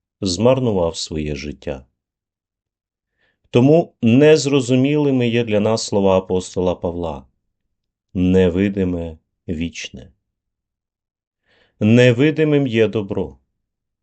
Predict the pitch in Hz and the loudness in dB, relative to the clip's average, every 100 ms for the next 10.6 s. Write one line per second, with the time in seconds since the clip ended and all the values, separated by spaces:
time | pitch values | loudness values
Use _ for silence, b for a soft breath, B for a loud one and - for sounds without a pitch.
0 | - 101 110 110 135 139 131 127 113 104 | 0 4 4 4 2 2 2 2 -2 -4
1 | - 120 120 107 98 - 95 87 98 104 | -4 -4 -4 -6 -6 -6 -4 -2 -4 -4
2 | 95 90 82 _ _ _ _ _ _ 95 | -4 -6 -10 _ _ _ _ _ _ 2
3 | 95 110 143 151 135 127 120 104 113 120 | 4 6 4 0 -4 -4 0 2 4 2
4 | 113 - 107 92 101 95 90 82 78 - | -2 -8 -8 -4 -2 -2 -4 -4 -10 -8
5 | 90 90 - 76 76 _ _ _ _ _ | -6 -8 -12 -16 -18 _ _ _ _ _
6 | _ _ _ _ 120 123 135 151 156 143 | _ _ _ _ 0 2 2 0 -2 0
7 | 127 120 113 131 - - 107 101 123 117 | 0 0 0 -2 0 2 2 2 0 -2
8 | 101 - 101 98 87 90 82 101 107 - | -4 -6 -6 -4 -4 -4 -2 -4 -4 -8
9 | - 92 - - 123 117 98 87 85 - | -4 -4 -4 0 0 2 -2 -4 -6 -8
10 | - 90 98 - - 80 | -4 -2 -2 -6 -12 -12